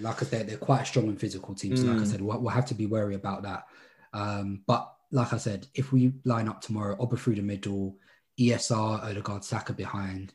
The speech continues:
Speaker 1: Xhaka,
Speaker 2: So,
Speaker 1: Partey.
Speaker 2: so just talking about Saka there, you, you, so there's a bit of debate going on today about where, um,
Speaker 1: Yeah.
Speaker 2: you know, who should replace Tierney. Um,
Speaker 1: Yeah, yeah. I, I, and, and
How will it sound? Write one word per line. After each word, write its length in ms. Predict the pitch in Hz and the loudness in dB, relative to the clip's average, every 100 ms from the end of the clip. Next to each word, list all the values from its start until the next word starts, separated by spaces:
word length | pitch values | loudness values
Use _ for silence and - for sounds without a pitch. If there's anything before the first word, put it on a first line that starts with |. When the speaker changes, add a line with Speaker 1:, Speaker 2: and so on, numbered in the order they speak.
| - | -2
Speaker 1:
Xhaka, 360 | 113 - - | -2 -2 2
Speaker 2:
So, 100 | 156 | 6
Speaker 1:
Partey. 180 | 151 151 | 6 6
Speaker 2:
so 260 | 151 156 151 | 8 8 8
just 260 | 165 160 | 6 6
talking 200 | - 147 | 4 4
about 160 | 143 135 | 6 6
Saka 260 | 139 135 120 | 6 6 6
there, 160 | 123 | 6
you, 240 | 120 127 131 | 6 2 -4
you, 480 | 117 135 127 - | 0 2 2 0
so 140 | 131 131 | 0 4
there's 180 | 135 135 | 6 6
a 60 | |
bit 180 | 117 117 | 6 6
of 60 | 120 | 6
debate 360 | 117 135 117 | 6 8 8
going 260 | 123 120 117 | 6 6 6
on 180 | 117 113 | 4 2
today 380 | 120 117 113 107 | 4 6 8 8
about 520 | 101 113 110 98 - | 8 8 8 6 4
where, 460 | 117 113 110 107 | 4 6 6 6
um, 300 | 107 107 104 101 | 6 6 2 -2
Speaker 1:
Yeah. 40 | - - - - | -6 -18 -20 -6
Speaker 2:
you 100 | 113 | 2
know, 100 | 113 | 4
who 200 | 104 131 | 4 4
should 240 | 135 135 107 | 4 2 2
replace 380 | 113 123 113 - | 2 4 2 2
Tierney. 540 | 135 123 113 104 135 - _ _ - | 4 6 4 0 -4 -12 _ _ -2
Um, 600 | 113 117 113 110 107 104 | 4 6 6 4 0 -4
Speaker 1:
Yeah, 140 | 104 92 | -6 -8
yeah. 60 | 95 | -6
I, 320 | 107 101 120 - | -8 -6 -2 2
I, 60 | |
and, 100 | 120 | 2
and 360 | 123 117 113 - | 4 2 0 -4